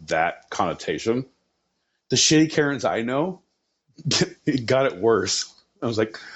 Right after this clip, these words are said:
"I feel bad for you, Karen. I mean, not bad enough to do anything about it. I'm still gonna call you on your shit." But number one, Seattle Karen, why couldn't you call her by her Christian name? Seattle Donna, Seattle Rachel,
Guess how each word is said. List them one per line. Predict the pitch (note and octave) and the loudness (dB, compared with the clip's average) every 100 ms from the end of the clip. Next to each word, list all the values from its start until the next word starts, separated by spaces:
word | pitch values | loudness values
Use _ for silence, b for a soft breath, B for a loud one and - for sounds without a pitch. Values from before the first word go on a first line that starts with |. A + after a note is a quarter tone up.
| B B | B B
"I | C#3 | -6
feel | F#3 | -2
bad | E3+ E3+ C#4 | 0 2 0
for | C#3 | 0
you, | A2 | -4
Karen. | - C#3 A#3+ D4 _ _ _ _ _ _ _ _ - | 0 0 0 -6 _ _ _ _ _ _ _ _ -6
I | |
mean, | C#3 | -2
not | F#3+ - | -2 0
bad | A#2 F3+ | -2 0
enough | D#3 - | -2 -8
to | |
do | D2 G#2+ | -4 0
anything | G#3 D3+ A2+ | 2 2 0
about | E2+ F2+ B2+ | 0 2 2
it. | - - _ _ _ | -2 -10 _ _ _
I'm | - | -14
still | - A#3 | -6 -4
gonna | C3 | -4
call | - E3 | -2 0
you | A2+ | 0
on | E2 | -2
your | - | -8
shit." | - - B3+ - - _ _ _ _ _ _ _ _ _ _ _ _ _ _ | -10 -2 0 0 -2 _ _ _ _ _ _ _ _ _ _ _ _ _ _
But | A#2 G2+ C3 | -2 -2 -2
number | D#3+ D#3+ | 0 2
one, | D#3 F3+ C3+ C#3+ D3 _ _ _ | 4 4 2 -2 -10 _ _ _
Seattle | - - B2+ A2+ F2 | -6 2 2 2 -2
Karen, | - A2+ C3+ E3+ _ _ _ _ _ | -2 0 0 -4 _ _ _ _ _
why | - A2 | -4 -2
couldn't | - D3 | 0 -2
you | C#3+ | 2
call | E3 | 2
her | E3 | 4
by | D#3+ E3 | 4 2
her | E3 | 2
Christian | - A3 - A#2 | -2 -2 -4 -6
name? | E2 D2+ - _ _ _ - | -6 -10 -16 _ _ _ -12
Seattle | - F#2 A#2 C3 | -4 2 2 2
Donna, | A2+ C3+ D#3 B2 - _ _ _ _ _ _ _ _ _ _ _ _ | 0 0 0 -4 -10 _ _ _ _ _ _ _ _ _ _ _ _
Seattle | - G#2+ A#2 C3+ A#2+ | -8 -2 2 2 2
Rachel, | G2+ D3+ - C#2+ | 2 0 -2 -10